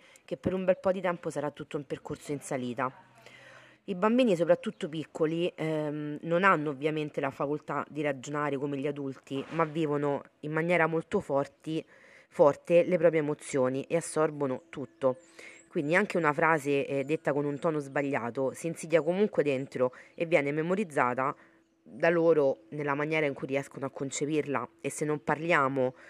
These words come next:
con i nostri figli, quello che per loro potrebbe essere un piccolo problema, se non affrontato, diventa un mostro. Quindi come dovrebbero comportarsi questa compagna?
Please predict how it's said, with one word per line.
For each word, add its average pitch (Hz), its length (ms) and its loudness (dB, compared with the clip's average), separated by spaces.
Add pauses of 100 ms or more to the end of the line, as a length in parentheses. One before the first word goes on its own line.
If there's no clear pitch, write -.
(160)
con 160 140 -4
i 151 60 -2
nostri 160 360 -4
figli, 143 520 -6
quello 190 280 4
che 143 140 0
per 147 180 0
loro 165 260 6
potrebbe 147 360 0
essere 151 280 -2
un 151 100 -2
piccolo - 380 -2
problema, 147 640 0
se - 220 -6
non 185 200 2
affrontato, 143 840 -2
diventa 143 420 -6
un 143 100 -6
mostro. 120 500 -6 (1200)
Quindi 156 420 -2
come 240 200 6
dovrebbero 165 600 2
comportarsi 156 760 -4
questa 139 280 -4
compagna? 175 640 -2